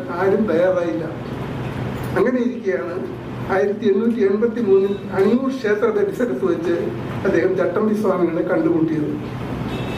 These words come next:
അന്ന് ചട്ടമ്പി സ്വാമികളുടെ പ്രായം മുപ്പത് വയസ്സും നാണു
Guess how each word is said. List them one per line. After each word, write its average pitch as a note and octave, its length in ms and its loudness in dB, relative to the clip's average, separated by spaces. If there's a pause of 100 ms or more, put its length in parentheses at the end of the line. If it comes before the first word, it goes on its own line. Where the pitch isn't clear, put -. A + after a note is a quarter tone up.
(220)
അന്ന് G#3 220 2
ചട്ടമ്പി A#3 360 2
സ്വാമികളുടെ G#3 540 2
പ്രായം F#3+ 320 2 (100)
മുപ്പത് G3+ 320 2
വയസ്സും F3+ 340 -2 (600)
നാണു A3 220 2